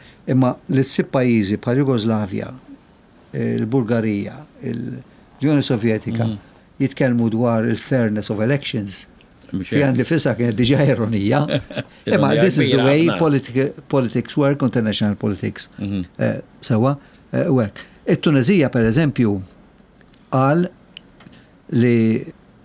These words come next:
Speaker 1: kien, kien b'saħħtu ħafna, l-iktar pajjiż li kien b'saħħtu ħafna, eh, u dan ħabba il-links li kien bena Mintoff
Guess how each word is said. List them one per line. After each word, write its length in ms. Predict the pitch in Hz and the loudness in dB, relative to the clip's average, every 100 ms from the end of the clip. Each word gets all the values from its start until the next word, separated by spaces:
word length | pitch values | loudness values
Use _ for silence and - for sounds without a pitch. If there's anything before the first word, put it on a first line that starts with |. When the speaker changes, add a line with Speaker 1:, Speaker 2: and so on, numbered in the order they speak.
| _ _ _ _ _ _ _ _ _ - - | _ _ _ _ _ _ _ _ _ -20 -2
Speaker 1:
kien, 240 | 131 117 | 2 2
kien 180 | 113 117 | 0 -2
b'saħħtu 400 | - 113 - 165 | 0 -2 0 0
ħafna, 320 | 156 - 117 120 | 0 0 2 2
l-iktar 320 | 139 - 120 | 2 0 -2
pajjiż 320 | 123 120 107 | 2 0 0
li 60 | 104 | 0
kien 120 | 110 | -2
b'saħħtu 280 | - 135 123 | -2 -2 -2
ħafna, 340 | 117 - 131 - - - - - | -2 0 0 -2 -16 -20 -18 -4
eh, 340 | 131 120 110 - _ - - - | 0 0 0 -4 _ -20 -14 -2
u 80 | 131 | 2
dan 180 | 139 120 | 4 2
ħabba 500 | - 156 120 123 104 - - | 0 -2 0 0 -2 -10 -4
il-links 460 | 175 156 165 135 - | 2 4 2 0 -2
li 60 | |
kien 180 | 131 123 | 0 0
bena 240 | 117 127 120 | 2 2 2
Mintoff 540 | 120 101 104 95 - | 2 0 -4 -6 -12